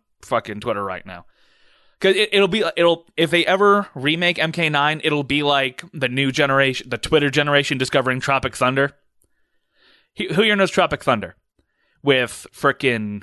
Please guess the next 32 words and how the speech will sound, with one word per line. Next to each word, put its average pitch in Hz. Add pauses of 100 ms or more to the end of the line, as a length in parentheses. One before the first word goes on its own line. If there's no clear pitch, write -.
with 123
Robert 135
Downey 131
Junior, 127
where 123
he's 120
in 110
blackface 123
the 135
entire 131
movie. 139 (800)
There 165
was 202
about 165
two 240
weeks 254
there 120 (260)
where 117
everyone 165
lost 165
their 175 (100)
ever 165
flippin' 143
minds 208 (920)
because 139
Robert 135
Downey 123
Junior 117
did 107
blackface, 123
kind -
of. -